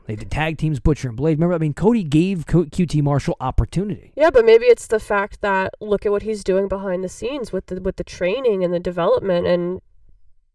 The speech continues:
Speaker 2: you know, it's the, it's the other side of
Speaker 1: So is he the heel here?
Speaker 2: I don't know.
Speaker 1: I, I don't know.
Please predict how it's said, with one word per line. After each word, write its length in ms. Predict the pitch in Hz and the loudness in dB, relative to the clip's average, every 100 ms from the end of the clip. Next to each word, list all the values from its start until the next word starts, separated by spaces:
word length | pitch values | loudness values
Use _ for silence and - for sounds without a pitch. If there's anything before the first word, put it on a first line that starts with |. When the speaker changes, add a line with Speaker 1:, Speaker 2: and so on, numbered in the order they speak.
| _ _ _ - | _ _ _ -6
Speaker 2:
you 60 | |
know, 80 | 185 | -2
it's 160 | 185 - | -2 -2
the, 80 | 170 | -6
it's 160 | - | -4
the 120 | - | -2
other 200 | 175 269 | 0 2
side 380 | 262 - 160 160 | -2 -2 -2 -2
of 340 | 160 156 - - _ _ | -2 -4 -8 -20 _ _
Speaker 1:
So 140 | - 131 | -2 0
is 100 | 120 | 0
he 80 | |
the 80 | 156 | -2
heel 300 | 131 143 147 | -2 -4 -2
here? 320 | 151 190 175 - _ _ _ _ | -2 -2 -4 -10 _ _ _ _
Speaker 2:
I 60 | 190 | -10
don't 160 | 185 202 | -8 -8
know. 260 | 190 175 - - - - - - | -8 -10 -14 -20 -20 -20 -14 -6
Speaker 1:
I, 240 | 156 165 - | -4 -4 -2
I 80 | 160 | 0
don't 160 | 180 | 2
know. 240 | 190 190 | 2 0